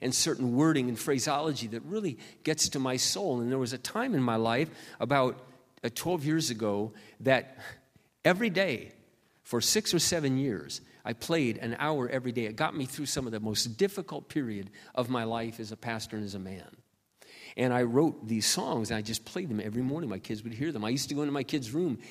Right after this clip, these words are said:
and sing to them at night. So, it was, so there's, there's that part of me.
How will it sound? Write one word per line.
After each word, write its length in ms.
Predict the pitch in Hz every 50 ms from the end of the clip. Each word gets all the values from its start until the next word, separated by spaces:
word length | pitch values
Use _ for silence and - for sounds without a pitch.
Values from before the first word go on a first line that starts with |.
| - -
and 120 | - 123 123
sing 280 | - - 156 147 139
to 40 | 120
them 140 | 113 113 113
at 60 | 113
night. 320 | 139 175 - - - - - _ _ _ _ _ _ - - - - -
So, 140 | - 180 185
it 20 |
was, 260 | 185 156 127 127 -
so 80 | - 208
there's, 340 | 180 180 208 208 185 156 165
there's 260 | 190 190 190 202 226
that 180 | 247 - 247 -
part 320 | - - - 269 269 262
of 100 | 147 113
me. 280 | 110 113 107 98 90